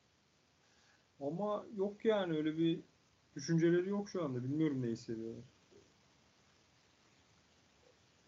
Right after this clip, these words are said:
Bak şeyi çok merak ediyorum. Bu Silverstone sonrası Matteo Binotto Monaco'ya gidip Leclerc'le akşam yemeği yedi.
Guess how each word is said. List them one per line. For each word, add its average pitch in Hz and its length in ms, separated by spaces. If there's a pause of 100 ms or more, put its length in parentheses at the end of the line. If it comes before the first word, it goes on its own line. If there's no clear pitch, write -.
(880)
Bak 127 160
şeyi 202 260
çok 214 200
merak 170 320
ediyorum. 113 340 (440)
Bu 135 100
Silverstone 185 680
sonrası 180 640 (760)
Matteo 175 380
Binotto 190 340
Monaco'ya 190 540
gidip 160 320
Leclerc'le 170 420
akşam 151 380
yemeği 147 320
yedi. 110 240